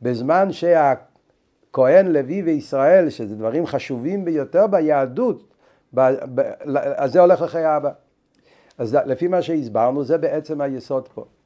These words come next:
כשמדברים בנגיע ליהדות, היהדות זה נפש, נשמה יהודית, חלק אלוקה ממעל ממש. הקשר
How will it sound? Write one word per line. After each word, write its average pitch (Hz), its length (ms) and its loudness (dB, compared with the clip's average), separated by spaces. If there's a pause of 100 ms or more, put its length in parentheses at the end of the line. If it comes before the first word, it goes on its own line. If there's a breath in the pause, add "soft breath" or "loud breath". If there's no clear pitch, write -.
(1300 soft breath)
כשמדברים 147 800 0
בנגיע 175 460 0
ליהדות, 139 1200 -2
היהדות 117 580 -2
זה 117 140 -4
נפש, - 800 -8 (260)
נשמה 117 540 -4
יהודית, 98 560 -8 (180)
חלק 160 460 0
אלוקה 135 400 -2
ממעל 127 540 -2
ממש. 113 560 -8 (300 soft breath)
הקשר 170 720 0